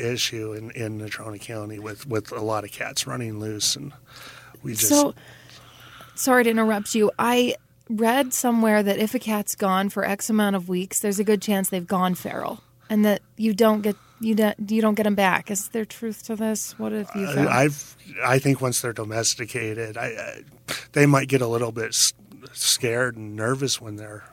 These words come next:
Speaker 1: away for, from your home for a while, but I don't think, I don't think they're gonna go truly unsocialized 'cause they still
Speaker 2: Yeah.
Speaker 1: have that,
Speaker 2: They don't
Speaker 1: that
Speaker 2: prefer
Speaker 1: contact.
Speaker 2: the wild freedom. Like, there are some hardships that maybe,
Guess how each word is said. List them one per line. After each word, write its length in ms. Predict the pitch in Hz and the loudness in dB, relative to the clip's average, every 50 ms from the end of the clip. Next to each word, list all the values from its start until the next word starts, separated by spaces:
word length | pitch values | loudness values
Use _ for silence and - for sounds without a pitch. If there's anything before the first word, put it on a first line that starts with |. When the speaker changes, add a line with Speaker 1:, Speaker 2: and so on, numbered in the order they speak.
| - - - | -16 -8 -4
Speaker 1:
away 320 | 117 107 104 110 110 107 | -4 -4 -2 -2 -2 -4
for, 260 | 104 - - - - 120 - | -4 -6 -10 -14 -14 -16 -12
from 320 | - - 117 113 120 107 - - | -8 -6 -6 -6 -6 -8 -8 -8
your 200 | 143 113 107 104 | -6 -4 -4 -4
home 280 | - - - 107 101 | -4 -6 -10 -12 -10
for 140 | - - 113 | -10 -12 -10
a 80 | 107 107 | -8 -8
while, 360 | 110 104 104 107 107 110 120 127 | -6 -6 -6 -6 -6 -8 -10 -12
but 160 | - - - - - - - - - - - | -14 -16 -16 -16 -18 -18 -18 -18 -14 -8 -4
I 60 | 113 | -2
don't 140 | 113 113 104 | -2 -2 -2
think, 280 | - 117 107 - - - - | -6 -10 -14 -14 -10 -4 -4
I 120 | 120 110 | -2 -2
don't 200 | 107 110 117 - | -2 -6 -8 -10
think 180 | - 127 113 - | -10 -12 -10 -8
they're 120 | - 117 | -8 -8
gonna 200 | 110 117 110 113 | -8 -10 -12 -12
go 160 | 113 117 110 107 | -12 -12 -12 -12
truly 720 | - - - - 127 120 113 110 104 107 107 101 98 - - - - - - - - - | -12 -12 -10 -6 -4 -4 -4 -4 -6 -6 -8 -8 -10 -12 -16 -20 -20 -20 -20 -14 -6 -4
unsocialized 920 | 123 107 101 - - 113 110 110 - - - 107 107 110 123 123 117 107 - | -2 -2 0 0 -2 -2 -2 -4 -6 -6 -6 -8 -10 -8 -6 -4 -2 -2 0
'cause 160 | - 120 104 | 0 0 0
they 120 | 120 110 | 2 4
still 220 | 101 - - 110 156 | 4 4 4 4 2
Speaker 2:
Yeah. 80 | 202 | 0
Speaker 1:
have 180 | 208 113 - 104 | 2 0 -2 -2
that, 220 | - 117 117 - - - - - - - - - - - - - | -6 -10 -12 -12 -16 -20 -20 -20 -20 -20 -20 -20 -20 -12 -4 0
Speaker 2:
They 80 | 233 | 2
don't 140 | 220 233 220 | 2 2 2
Speaker 1:
that 100 | - - | 2 2
Speaker 2:
prefer 520 | 247 226 - - 123 117 220 208 202 202 208 202 | 2 2 2 2 4 4 6 6 8 6 6 6
Speaker 1:
contact. 40 | 190 196 185 185 185 185 180 - - - - - - - - - | 4 4 2 2 2 0 -2 -6 -14 -20 -20 -20 -20 -20 -14 -10
Speaker 2:
the 60 | 208 | -4
wild 640 | 190 202 196 190 190 190 190 190 185 180 185 175 180 | 0 2 4 6 6 4 4 2 0 -2 -4 -4 -6
freedom. 840 | - - - - 214 214 214 214 214 208 202 196 190 185 180 180 180 | -10 -10 -6 -2 0 2 4 4 4 6 6 6 6 6 4 2 0
Like, 260 | 180 185 180 185 185 | -2 -2 -2 -2 0
there 200 | 196 196 196 190 | 0 2 2 2
are 40 | 190 | 2
some 180 | 185 - 196 185 | 0 0 -2 0
hardships 540 | 185 185 185 185 175 - 202 180 170 - - | 0 0 -2 -2 -4 -4 -2 -2 -2 -2 -4
that 120 | 196 180 | -4 -2
maybe, 680 | 185 185 180 180 180 180 180 180 175 - 190 185 - | -2 0 0 0 0 0 0 0 0 0 -2 -4 -6